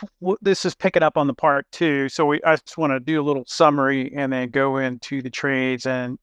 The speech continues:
essentially what this was, was we had a real clear, the example of a real clear technical signal coupled with a confirmation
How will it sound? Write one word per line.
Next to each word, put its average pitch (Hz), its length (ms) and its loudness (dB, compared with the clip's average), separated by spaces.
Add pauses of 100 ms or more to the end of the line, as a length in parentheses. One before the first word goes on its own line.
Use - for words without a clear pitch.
essentially 170 440 0
what 139 180 2
this 135 220 -2
was, 135 600 2
was 135 420 -2
we 151 160 2
had 135 200 4
a - 20 0
real 147 180 4
clear, 135 640 2 (760)
the 165 60 -4
example 170 540 4
of 139 80 2
a 143 60 -2
real 143 240 2
clear 135 600 -2 (240)
technical 151 540 -4
signal - 640 -6 (320)
coupled 139 500 2
with 135 560 2 (1000)
a 139 80 -2
confirmation 135 1120 -2